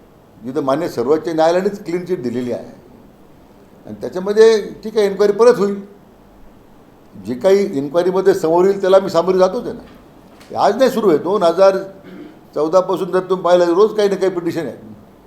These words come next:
त्यामुळे नवीन काही नाही. ज्यावेळी माध्यमांनी सुद्धा थोडं, माझी अपेक्षा होती आणि आपल्याला विनंती की हे सगळं करण्यापूर्वी सुप्रीम कोर्टाची ऑर्डर, त्याच्यावर ते आधारित आमच्यावर आरोप करतायत, ती ऑर्डर त्यांनी तुम्हाला दाखवायला पाहिजे होती की त्या ऑर्डरमध्ये काय म्हटलंय.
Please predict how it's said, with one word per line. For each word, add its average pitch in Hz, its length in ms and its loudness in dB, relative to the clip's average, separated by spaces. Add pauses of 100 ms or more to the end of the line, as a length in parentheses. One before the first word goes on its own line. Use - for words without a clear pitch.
(800)
त्यामुळे 170 240 -6
नवीन 185 240 -2
काही 220 180 2
नाही. 180 180 -2
ज्यावेळी 143 480 0
माध्यमांनी 165 600 -4
सुद्धा 160 340 -4
थोडं, 160 360 0 (580)
माझी 147 200 -4
अपेक्षा 151 380 -4
होती 143 200 -2
आणि 160 260 -4 (140)
आपल्याला 160 300 -4
विनंती 151 340 -6
की 170 120 -8
हे 185 80 0
सगळं 160 320 -4
करण्यापूर्वी 143 600 -2 (640)
सुप्रीम 196 380 -6
कोर्टाची 208 300 0
ऑर्डर, 156 320 2
त्याच्यावर 185 460 0
ते 214 60 8
आधारित 185 360 6
आमच्यावर 165 320 2
आरोप 151 220 2
करतायत, 131 360 0 (540)
ती 165 60 -8
ऑर्डर 143 240 2
त्यांनी 185 200 -4
तुम्हाला 175 200 -2
दाखवायला 135 320 2
पाहिजे 107 240 -2
होती - 180 -18 (1080)
की 147 60 -14
त्या 147 140 0
ऑर्डरमध्ये 185 400 4
काय 165 140 6
म्हटलंय. 151 300 -8